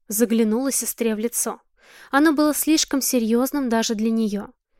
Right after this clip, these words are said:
Под глазами залегли глубокие тени. Сколько же она не спала,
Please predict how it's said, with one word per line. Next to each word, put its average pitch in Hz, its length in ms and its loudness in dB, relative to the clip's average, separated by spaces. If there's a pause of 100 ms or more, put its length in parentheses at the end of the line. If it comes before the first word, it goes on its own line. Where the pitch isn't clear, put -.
(320)
Под 240 160 0
глазами 262 500 4
залегли 226 460 4
глубокие 220 640 2
тени. 214 500 -4 (420)
Сколько - 460 2
же 240 140 2
она 262 180 2
не 240 140 0
спала, 269 560 -2